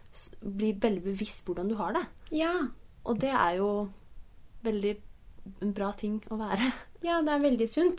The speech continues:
Speaker 1: Mm.
Speaker 2: <laughs> Så vi håper at disse tre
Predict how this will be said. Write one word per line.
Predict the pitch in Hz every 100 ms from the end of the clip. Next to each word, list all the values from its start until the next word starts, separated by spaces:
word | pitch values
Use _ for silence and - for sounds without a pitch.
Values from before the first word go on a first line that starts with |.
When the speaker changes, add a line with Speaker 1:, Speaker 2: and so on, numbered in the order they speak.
| -
Speaker 1:
Mm. | 247 233 214 226
Speaker 2:
<laughs> | - - - - - - -
Så | - 330
vi | 320
håper | 311 294 254 254 262 -
at | 240
disse | 262 240 226
tre | - 208 208